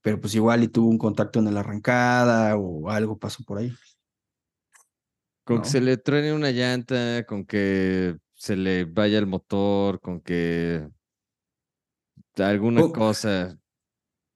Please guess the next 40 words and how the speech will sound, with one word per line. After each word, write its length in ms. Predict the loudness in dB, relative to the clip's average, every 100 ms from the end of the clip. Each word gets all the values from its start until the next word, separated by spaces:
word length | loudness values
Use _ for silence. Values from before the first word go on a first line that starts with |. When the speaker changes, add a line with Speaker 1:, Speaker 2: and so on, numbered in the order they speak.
| _ 2
Speaker 1:
con 240 | 6 6
que 120 | 6
los 320 | 8 8 6
dos 640 | 6 4 4 0 -4 -8 _ _
Alfa 320 | 0 2 2 4
Romeo 720 | 6 8 8 6 2 -4 -12 _ _
choquen 400 | 2 2 4 4
en 100 | 6
la 100 | 4
primera 380 | 4 6 6 6
vuelta, 580 | 4 4 2 0 -8 -10 _
dejen 760 | -2 2 4 4 6 8 6 4
pedazos 500 | 4 6 6 6 6
de 100 | 4
sus 180 | 2 0
alerones 480 | 2 6 6 4
en 100 | 2
la 120 | 0 2
pista 460 | 2 2 -2 -12 -12 -20 _ _
y 140 | -4 0
se 160 | 4
le 100 | 4
atore 320 | 2 4 6
a 40 | 8
Max 300 | 6 4 0
cuando 240 | 0 2
vaya 460 | 2 4 4 2 2
liderando 580 | 0 2 2 4 6 6
la 140 | 4
segunda 380 | 0 2 4 6
vuelta 420 | 6 4 2 -2 -4 _ _ _ _ _ _ _ -8
Speaker 2:
Ujú. 240 | -2 0
Speaker 1:
y 160 | 4 6
le, 140 | 6
<laughs> 180 | 4 4
le 200 | 4 4
arruine 360 | 6 8 8 8
la 80 | 8
aerodinámica 680 | 8 6 8 8 6 2
del, 280 | 0 -4